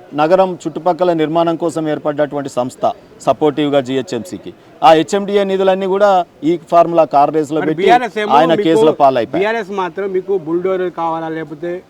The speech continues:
Speaker 2: ఆ, బీఆర్ఎస్ కా-, కార్ కావాలని చెప్పి వాళ్ళు ప్రచారం చేస్తున్నారు. అంటే జూబ్లీహిల్స్ ప్రజల్ని బుల్డోజర్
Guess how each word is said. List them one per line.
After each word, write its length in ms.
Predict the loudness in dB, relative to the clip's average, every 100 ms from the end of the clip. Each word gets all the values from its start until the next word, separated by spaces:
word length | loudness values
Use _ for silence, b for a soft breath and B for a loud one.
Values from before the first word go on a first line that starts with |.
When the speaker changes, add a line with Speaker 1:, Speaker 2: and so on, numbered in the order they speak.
| _ -16
Speaker 2:
ఆ, 80 |
బీఆర్ఎస్ 420 | -10 -8 -8 -10 -10
కా-, 320 | -10 -12 -12 -4
కార్ 200 | -4 -2
కావాలని 320 | -2 -4 -6
చెప్పి 160 | -6 -6
వాళ్ళు 220 | -6 -6
ప్రచారం 440 | -8 -8 -6 -6
చేస్తున్నారు. 600 | -6 -10 -16 -16 -20 -18
అంటే 260 | -8 -2 -2
జూబ్లీహిల్స్ 500 | 0 -2 -4 -8 -4
ప్రజల్ని 400 | -4 -2 -2 -2
బుల్డోజర్ 520 | 0 0 0 0 0